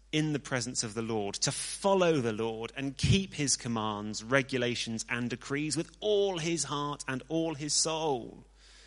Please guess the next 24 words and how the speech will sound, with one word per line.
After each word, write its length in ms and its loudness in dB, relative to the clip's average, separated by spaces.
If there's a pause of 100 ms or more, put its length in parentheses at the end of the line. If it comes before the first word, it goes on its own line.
(400)
and 340 -2 (240)
to 180 -6
obey 480 0
the 120 0
words 360 0
of 100 -8
the 60 -10
covenant 600 -6 (320)
written 500 -2
in 180 -2
this 200 -4
book. 400 -6 (600)
Then 380 4 (460)
he 160 4
made 180 8
everyone 460 6
in 160 2
Jerusalem 600 4
and 220 2
Benjamin 560 4
pledge 540 -2
themselves 580 0
to 380 -4
it. 340 -8